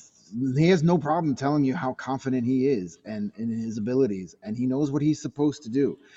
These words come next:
He's supposed to be responsible defensively. He's supposed to be physical, but not reckless, and he's supposed to get the puck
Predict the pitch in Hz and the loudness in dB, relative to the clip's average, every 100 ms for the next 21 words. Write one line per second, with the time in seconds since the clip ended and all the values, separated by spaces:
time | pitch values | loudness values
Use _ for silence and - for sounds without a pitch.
0 | - _ 117 - - 123 120 - 110 120 | -20 _ -8 -8 -8 -4 -4 -4 -2 -2
1 | 113 - 113 110 107 139 139 - 143 139 | -4 -6 -8 -6 -2 -2 -2 -4 -2 -4
2 | 107 107 98 104 - 120 - 98 117 - | -6 -4 -4 -6 -6 -6 -6 -6 -6 -2
3 | 135 123 139 147 151 151 - _ _ - | -2 0 -2 0 0 -4 -16 _ _ -2
4 | 123 139 139 135 - 127 139 - 110 101 | 2 4 2 2 -2 -2 -2 -2 -4 -4
5 | - - _ _ 123 123 117 143 151 160 | -8 -20 _ _ -2 0 0 -2 0 0
6 | - 139 147 - - 147 - | 2 2 2 -2 -2 -2 -2